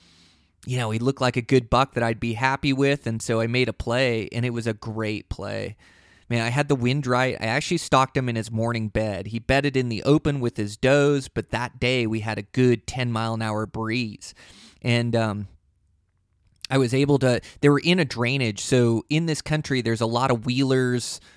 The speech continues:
uh, driving around, or side-by-sides, and that's how the majority of the hunting pressure was, is, is people driving around in side-by-sides and trying to catch 'em off the roadways there. And, um, you know,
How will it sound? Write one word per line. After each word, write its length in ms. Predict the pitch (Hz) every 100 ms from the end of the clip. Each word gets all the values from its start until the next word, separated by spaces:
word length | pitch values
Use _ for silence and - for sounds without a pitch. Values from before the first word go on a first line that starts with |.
| _ -
uh, 200 | 110 104
driving 340 | 113 120 117
around, 240 | 110 113 113
or 60 |
side-by-sides, 1000 | - 127 120 117 120 120 - 113 110 110 117
and 120 | 120
that's 360 | 135 - - - _
how 120 | -
the 120 | 151 135
majority 520 | 123 127 117 143 113
of 60 |
the 80 | 104
hunting 300 | 107 123 110
pressure 340 | - 110 - 107
was, 420 | 113 139 95 107
is, 260 | 101 - -
is 140 | - -
people 320 | - - 120
driving 380 | 113 117 117 110
around 260 | 113 120
in 140 | 110 107
side-by-sides 1000 | 120 135 143 104 104 107 104 104 107
and 240 | 110 107 - - -
trying 220 | - 131
to 40 | 117
catch 300 | - 127 -
'em 80 | 113
off 160 | 113
the 100 | -
roadways 640 | 101 107 120 113 104 101
there. 320 | 110 107 107 107 - - _ -
And, 300 | 120 117 117
um, 320 | 113 107 104 _ _
you 80 | 139
know, 140 | 120